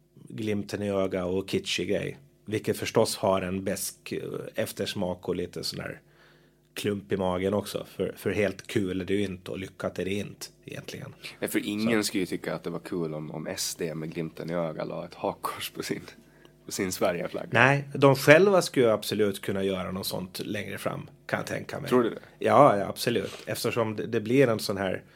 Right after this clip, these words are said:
Speaker 1: jargong och man har ju liksom interna fester och sådär. Och kanske liksom driver med det folk tror om en. Ja, men det, det är ju det mest liksom tacksamma att, att ha, ha med på olika interna fester och festligheter,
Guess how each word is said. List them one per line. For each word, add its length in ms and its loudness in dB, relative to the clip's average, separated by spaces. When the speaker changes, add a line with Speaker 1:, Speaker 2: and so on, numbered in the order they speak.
Speaker 1:
jargong 640 6
och 100 -4
man 180 0
har 200 6
ju 80 6
liksom 240 -2
interna 400 -2
fester 400 -6
och 100 -6
sådär. 420 -8
Och 200 -8
kanske 260 0
liksom 280 -4
driver 420 0
med 280 -4
det 200 2
folk 340 0
tror 420 4
om 180 -8
en. 300 -12
Ja, 100 -8
men 100 -2
det, 160 2
det 100 0
är 40 2
ju 100 4
det 180 2
mest 380 -4
liksom 540 -6
tacksamma 560 0
att, 100 -2
att 380 2
ha, 240 0
ha 240 0
med 280 4
på 100 -2
olika 520 -4
interna 500 2
fester 500 -4
och 160 -4
festligheter, 720 -4